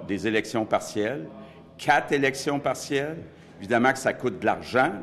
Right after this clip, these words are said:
des élections partielles. Or, actuellement, le Parti québécois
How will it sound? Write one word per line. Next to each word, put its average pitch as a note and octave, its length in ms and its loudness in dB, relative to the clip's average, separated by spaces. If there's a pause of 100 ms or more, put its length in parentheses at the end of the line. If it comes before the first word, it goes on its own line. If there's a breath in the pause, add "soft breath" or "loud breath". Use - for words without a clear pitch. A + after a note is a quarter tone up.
des A#2+ 180 -2
élections B2+ 460 0
partielles. C3 580 -2 (320 loud breath)
Or, - 320 6
actuellement, A#2 760 4 (460 loud breath)
le G#2 100 2
Parti - 320 0
québécois G2 720 0